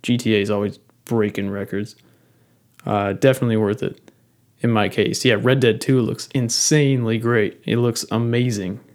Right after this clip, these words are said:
Uh, any Rockstar game, it looks amazing. But, uh, yeah, it's definitely gonna be worth it. I don't see why, how they could go wrong.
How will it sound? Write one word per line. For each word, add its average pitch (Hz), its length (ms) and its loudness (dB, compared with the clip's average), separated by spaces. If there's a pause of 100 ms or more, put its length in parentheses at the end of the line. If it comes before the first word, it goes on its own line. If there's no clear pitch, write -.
Uh, 101 300 -4 (1600)
any 151 180 6
Rockstar 127 480 4
game, 113 340 0 (340)
it 147 40 4
looks 127 200 2
amazing. 110 520 2 (400)
But, 110 220 4
uh, 107 280 0 (840)
yeah, 127 280 0
it's - 120 -20
definitely 117 340 -2
gonna 95 140 -6
be 95 80 -6
worth 95 240 -6
it. - 220 -10
I 110 40 -8
don't 104 140 -4
see 110 240 -2
why, 110 360 0 (600)
how 120 120 0
they 120 100 2
could 127 160 2
go 127 140 4
wrong. 113 400 0